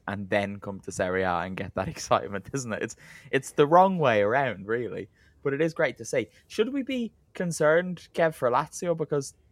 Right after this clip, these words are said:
no points from their first two games, and it's not as if they were playing Juventus, Napoli, Roma, Inter.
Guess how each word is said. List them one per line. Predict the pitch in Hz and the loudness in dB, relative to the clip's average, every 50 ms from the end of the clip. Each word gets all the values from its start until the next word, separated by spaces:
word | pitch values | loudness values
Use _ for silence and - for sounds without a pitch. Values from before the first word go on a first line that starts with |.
| _ _ _ _ _ 131 | _ _ _ _ _ 2
no | 151 160 | 4 4
points | 160 - 170 160 160 156 | 4 4 2 0 0 -2
from | - 160 143 131 | -4 -8 -2 -2
their | 127 123 | -2 0
first | - 127 123 - - | 0 -2 -2 -2 -4
two | 131 120 113 | -4 -2 2
games, | 113 120 131 127 123 123 120 120 | 4 2 2 2 -2 -4 -4 -4
and | 113 113 | -4 -4
it's | 110 - | -6 -4
not | 131 135 135 147 | -4 -2 -2 -2
as | 156 131 123 | -4 -4 -2
if | 127 123 - - - | -2 -2 -2 -2 -4
they | 120 | -2
were | 113 110 104 | 0 0 -2
playing | - - 113 107 107 107 104 101 - _ _ _ _ _ _ _ _ _ _ - | 0 2 2 2 2 2 -2 -8 -12 _ _ _ _ _ _ _ _ _ _ -8
Juventus, | 107 104 110 107 104 - 104 98 - | -4 2 2 2 0 0 -8 -6 0
Napoli, | 107 104 101 - 110 107 104 101 98 | 0 0 0 0 0 2 2 2 2
Roma, | 95 98 98 101 104 101 104 104 101 101 98 95 _ _ _ _ - | 2 4 4 4 4 4 4 2 2 2 2 -2 _ _ _ _ -4
Inter. | 101 104 104 104 104 101 - 104 101 98 98 | -2 -2 -2 -2 -4 -2 2 4 4 4 4